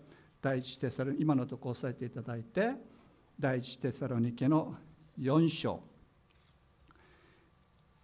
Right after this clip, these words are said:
そうですね、見たいのは十七節なんですが、その前の十三節から読んだ方が分かりやすいですので、十三節から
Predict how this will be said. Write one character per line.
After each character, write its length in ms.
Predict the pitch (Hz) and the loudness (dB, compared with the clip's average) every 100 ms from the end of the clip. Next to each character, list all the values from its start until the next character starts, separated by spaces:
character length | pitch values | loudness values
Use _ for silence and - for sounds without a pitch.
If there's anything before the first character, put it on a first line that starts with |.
| _ _ _ - | _ _ _ -10
そ 240 | - 120 | -4 -2
う 40 | |
で 100 | 127 | -2
す 100 | 117 | -4
ね、 120 | 220 165 | 4 10
見 180 | 151 | 10
た 160 | 151 170 | 10 8
い 80 | 170 | 8
の 100 | 127 | 6
は 100 | 120 | 4
十 280 | 120 160 165 | 4 6 8
七 220 | 165 175 | 6 4
節 280 | 160 - 120 | 2 2 2
な 120 | 113 | 2
ん 80 | 101 | 0
で 100 | 107 | -2
す 120 | - | -2
が、 100 | 139 | 0
そ 140 | 156 | 4
の 120 | 147 | 4
前 320 | 143 160 165 131 | 6 6 6 4
の 380 | 123 175 - - - - - - _ | 4 0 -4 -14 -20 -20 -20 -20 _
十 400 | - 120 139 170 | -10 -4 2 2
三 240 | 165 202 202 | 4 2 2
節 260 | 170 - | 0 -2
か 100 | - | -2
ら 80 | 120 | -2
読 180 | 120 131 | 2 4
ん 80 | 127 | 4
だ 80 | 95 | 2
方 220 | 107 117 | -4 -4
が 160 | 147 139 | 0 0
分 180 | 127 | 0
か 80 | 131 | -2
り 80 | 123 | 0
や 120 | 117 | 0
す 140 | 117 123 | -2 -2
い 80 | |
で 100 | 113 | -2
す 160 | 98 110 | -2 -2
の 120 | 104 | 0
で、 300 | 107 151 185 - - - - | 4 4 2 -4 -18 -20 -8
十 220 | - 151 | 2 2
三 260 | 147 160 170 | 4 4 4
節 300 | 143 113 - | 4 -2 -2
か 100 | 120 | 2
ら 300 | 139 180 | 4 2